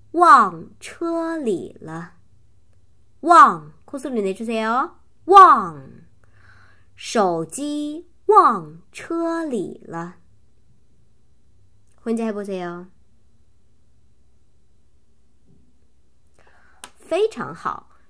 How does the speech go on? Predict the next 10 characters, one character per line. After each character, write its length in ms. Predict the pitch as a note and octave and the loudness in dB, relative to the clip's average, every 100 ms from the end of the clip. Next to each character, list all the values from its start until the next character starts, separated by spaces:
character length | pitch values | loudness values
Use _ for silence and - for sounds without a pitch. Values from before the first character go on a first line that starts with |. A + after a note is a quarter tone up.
| - | -18
手 360 | - A3+ F3+ E3+ | -6 -2 0 -2
机 480 | - C#4 C#4+ C#4 - - | -6 -6 -6 -8 -12 0
忘 380 | C4+ A3 F#3+ G3 | 2 2 -2 -10
车 360 | - E4+ E4 | -10 -6 -6
里 200 | D4 F#3+ | -6 -6
了。 300 | - D#3 E3 - - - - - - - - - - - - - - | -8 -14 -14 -20 -20 -20 -20 -20 -20 -20 -20 -20 -20 -20 -20 -20 -16
缺 600 | - - F4 E4+ E4+ F4 | -8 0 2 2 0 -2
乏 760 | F4 - E3 E3 E3 E3+ A#3 - - | -6 -4 0 2 2 0 -6 -14 -4
运 480 | D#4 E4+ A#3+ E3+ E3+ | 2 2 2 -6 -8
动。 460 | - E4 G3 D3 | -6 -4 -4 -8